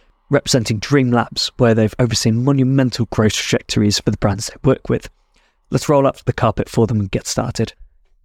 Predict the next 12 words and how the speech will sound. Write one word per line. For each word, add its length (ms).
Hi 140
guys, 240
thanks 180
for 80
joining 240
me 80
today. 300
Do 120
you 20
mind 380
introducing 500
yourselves? 520